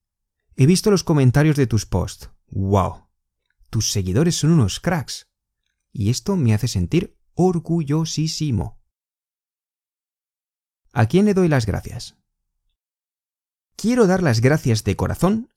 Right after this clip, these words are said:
a todas las personas que han compartido su historia en mi cuenta. Y también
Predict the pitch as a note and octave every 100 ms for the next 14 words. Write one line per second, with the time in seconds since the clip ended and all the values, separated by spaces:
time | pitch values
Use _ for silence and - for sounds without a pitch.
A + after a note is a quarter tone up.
0 | - A#2+ A#2+ A3+ A3 G3+ - C#3 A#2+ D3
1 | E3 F3+ - D3+ E3 D#3+ C#3 A2+ C3+ B2+
2 | C3+ C3 - D#3 D#3 F3 - A#2 F2+ E2+
3 | F2+ - - _ _ _ _ _ - A#2+
4 | A#2 C#3+ D#3+ A2